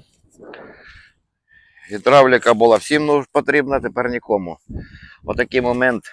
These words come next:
на цьому циліндрі. І тут,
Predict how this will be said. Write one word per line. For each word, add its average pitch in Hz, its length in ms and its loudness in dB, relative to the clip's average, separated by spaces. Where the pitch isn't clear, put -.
на 92 220 -12
цьому 104 300 -8
циліндрі. 82 500 -10
І 113 100 -2
тут, - 360 -4